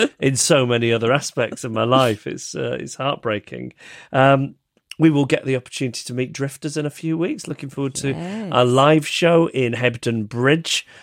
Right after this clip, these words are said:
Speaker 1: on the twenty-ninth of June. Uh, if you didn't manage to get tickets, we're gonna stream it, uh, what, stream it, podcast it. Especially, it's gonna be a special episode
Speaker 2: Yeah.
Speaker 1: for our Patreon supporters. So if you wanna show, uh, your support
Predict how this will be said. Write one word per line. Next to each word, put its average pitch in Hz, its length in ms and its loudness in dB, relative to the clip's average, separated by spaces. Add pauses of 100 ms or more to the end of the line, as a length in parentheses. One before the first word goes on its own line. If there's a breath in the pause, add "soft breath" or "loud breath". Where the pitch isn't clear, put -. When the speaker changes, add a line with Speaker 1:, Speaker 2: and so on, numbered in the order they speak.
(160 loud breath)
Speaker 1:
on 123 100 0
the 120 80 -2
twenty-ninth 117 640 0
of 110 100 -6
June. 135 420 2 (320 loud breath)
Uh, 117 160 4
if 123 120 -2
you 131 80 -2
didn't 131 200 0
manage 120 280 2
to - 80 -10
get - 180 -2
tickets, - 560 -4 (340 soft breath)
we're 123 140 0
gonna 117 240 0
stream 139 560 0
it, 139 140 0
uh, 123 160 2
what, 123 260 -6 (220)
stream 175 400 2
it, - 120 -2
podcast 165 520 0
it. 156 160 2
Especially, 165 360 -2
it's 151 100 -4
gonna 170 140 -2
be 156 100 4
a 139 40 2
special - 640 0
episode 117 580 0
Speaker 2:
Yeah. 123 180 -6 (160)
Speaker 1:
for - 120 0
our 113 240 2
Patreon 117 680 2
supporters. - 560 -2
So - 120 -4
if 113 100 -4
you 131 60 -2
wanna 120 160 0
show, 120 440 4 (380 loud breath)
uh, 101 240 4
your 131 220 6
support 113 500 0